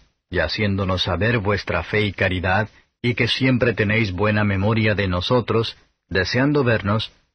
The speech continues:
como también nosotros a vosotros, en ello, hermanos, recibimos consolación de vosotros en toda nuestra necesidad y aflicción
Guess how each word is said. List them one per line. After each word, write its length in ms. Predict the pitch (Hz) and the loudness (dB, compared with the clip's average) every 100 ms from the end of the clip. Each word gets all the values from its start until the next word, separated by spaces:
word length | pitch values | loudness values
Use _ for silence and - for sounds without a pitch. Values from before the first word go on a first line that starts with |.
| _ | _
como 220 | 87 76 | -4 -2
también 360 | 78 76 92 95 | -4 -2 0 0
nosotros 560 | 78 - 110 101 101 | -2 0 0 0 0
a 60 | 92 | -2
vosotros, 640 | 92 90 120 104 107 - - _ _ _ _ _ | -2 0 0 2 -2 -2 -12 _ _ _ _ _
en 140 | 127 135 | 2 2
ello, 360 | 160 107 113 | 2 2 2
hermanos, 600 | 101 82 82 90 110 - - _ | 2 2 0 0 -4 -6 -14 _
recibimos 760 | - 123 123 120 131 139 120 - | -2 0 0 2 2 4 2 2
consolación 800 | 123 110 117 101 90 - 127 143 | 0 0 0 0 -2 0 0 2
de 100 | 135 | 2
vosotros 640 | 117 113 113 - 107 101 | 0 0 0 0 -2 -2
en 220 | 98 87 | -2 -4
toda 340 | 78 127 131 117 | 0 2 4 2
nuestra 420 | 110 113 - 101 | 2 0 0 -2
necesidad 680 | 98 - 98 - 82 95 101 | 0 -2 -4 -4 -2 0 0
y 100 | 98 | -2
aflicción 640 | 87 104 - 110 113 117 | -2 -4 -2 0 2 0